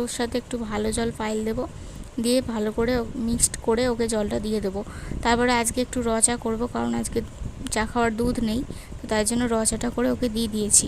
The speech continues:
দিয়ে এখানে দেখো ফুল, এই ফুলগুলো হচ্ছে আমাদের গাছের ফুল। তো মা কালকে এসেছিলো, মা তো নিয়ে এসছে অনেকটাই, তো সেগুলোই আমি এখন বেছে রাখলাম ভাজবো বলে। আর এই যে আলু সেদ্ধ দেওয়া হয়েছে ভাতে, তো ওই দিয়ে মাখা হবে। তো ভাত তো ওদিকে হয়ে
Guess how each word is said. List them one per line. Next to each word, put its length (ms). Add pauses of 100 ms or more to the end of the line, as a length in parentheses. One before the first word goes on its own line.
(440)
দিয়ে 160
এখানে 260
দেখো 180 (120)
ফুল, 240 (360)
এই 140
ফুলগুলো 420
হচ্ছে 200 (100)
আমাদের 260 (100)
গাছের 400
ফুল। 160 (440)
তো 60 (140)
মা 100 (120)
কালকে 320
এসেছিলো, 340 (100)
মা 80 (100)
তো 60 (120)
নিয়ে 240
এসছে 240 (120)
অনেকটাই, 520 (720)
তো 80 (140)
সেগুলোই 480
আমি 100 (100)
এখন 180 (360)
বেছে 260 (100)
রাখলাম 280 (140)
ভাজবো 340 (100)
বলে। 160 (120)
আর 120
এই 100
যে 140
আলু 200
সেদ্ধ 180 (120)
দেওয়া 220
হয়েছে 220 (100)
ভাতে, 280 (480)
তো 120
ওই 120
দিয়ে 200
মাখা 300
হবে। 200
তো 60 (100)
ভাত 220
তো 120
ওদিকে 340
হয়ে 160